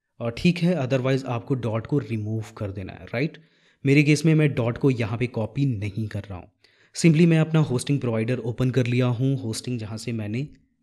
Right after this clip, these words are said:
लिया हुआ है। ऑलराइट, यहाँ पे मैंने टॉप में सर्च करना है simply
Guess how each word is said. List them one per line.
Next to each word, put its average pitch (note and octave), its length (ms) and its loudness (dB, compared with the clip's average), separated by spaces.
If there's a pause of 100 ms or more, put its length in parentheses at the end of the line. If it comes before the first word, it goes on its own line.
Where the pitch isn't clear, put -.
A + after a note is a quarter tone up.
लिया A2+ 360 -2
हुआ G2+ 300 -6
है। - 100 -16 (540)
ऑलराइट, D3 340 4
यहाँ C#3+ 200 4
पे D#3+ 80 4
मैंने D#3+ 220 6
टॉप C#3 360 0
में D3+ 160 4
सर्च B2 300 -2
करना C3 280 -2
है C3+ 140 0
simply B2+ 420 -2